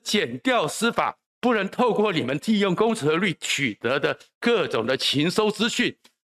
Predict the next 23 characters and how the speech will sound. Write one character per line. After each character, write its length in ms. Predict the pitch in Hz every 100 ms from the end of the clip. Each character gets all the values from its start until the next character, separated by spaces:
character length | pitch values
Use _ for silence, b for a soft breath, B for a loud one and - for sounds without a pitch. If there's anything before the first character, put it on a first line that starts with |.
| _ 123
然 100 | 151
后 140 | 196
公 320 | - 226 226
开 260 | 226 208 208
出 200 | - 202
来 200 | 156 127
图 380 | - - 151 208
取 240 | - 143 -
利 240 | 202 196
益， 100 | 185 - _ _
不 80 | 202
管 120 | 185
是 120 | 127 185
政 180 | 262
治 140 | 165 196
利 260 | 170 170
益 60 | 135
还 140 | -
是 120 | 127 151
实 220 | - 131
质 160 | 117
利 100 | 117
益。 160 | 127